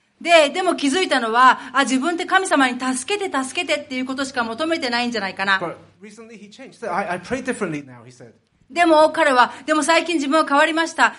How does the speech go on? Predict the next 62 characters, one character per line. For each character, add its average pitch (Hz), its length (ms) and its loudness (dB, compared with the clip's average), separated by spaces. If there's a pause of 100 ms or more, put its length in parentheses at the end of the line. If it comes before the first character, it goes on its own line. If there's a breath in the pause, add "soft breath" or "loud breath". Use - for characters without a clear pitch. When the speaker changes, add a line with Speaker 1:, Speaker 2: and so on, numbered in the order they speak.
(140 loud breath)
Speaker 1:
い 247 60 -20
や、 - 140 -20
祈 262 220 -2
り 349 100 -4
方 330 260 2
が 233 200 6
変 254 80 2
わ 294 120 4
っ 302 100 -6
た 320 140 2
ん 277 80 -2
で 214 120 -2
す。」 - 300 -18
Speaker 2:
Instead 147 280 -4
of 156 100 -10
just - 200 -20
asking 156 300 -18
God 180 220 -4
to 170 140 -10
bless 170 380 -6
him 139 100 -6
in, 127 220 -10
in 131 160 -20
his - 160 -20
work. 151 180 -20 (280)
Speaker 1:
で、 277 240 -2
あ、 262 160 4
仕 262 140 -4
事 294 200 4
を 294 60 6
祝 311 220 -6
福 - 240 -20
し - 100 -20
て 330 60 -20
く 330 80 -20
だ 311 120 -2
さ 339 200 4
い 339 80 -2
っ - 20 -10
て 277 80 -8
神 285 180 0
様 247 200 -4
に 226 100 -8
祈 277 180 -2
る 311 60 -6
だ 262 120 0
け 262 100 -6
じ 240 80 -4
ゃ - 20 -8
な 220 140 -4
く 214 80 -20
て、 240 220 -4
Speaker 2:
He - 0 -
said, 160 200 -8
"God, 160 260 -4
what 170 160 -6
is 151 160 -12
your 160 120 -6
plan 131 340 -20
in 113 60 -20
my 113 180 -20
life?" 107 100 -18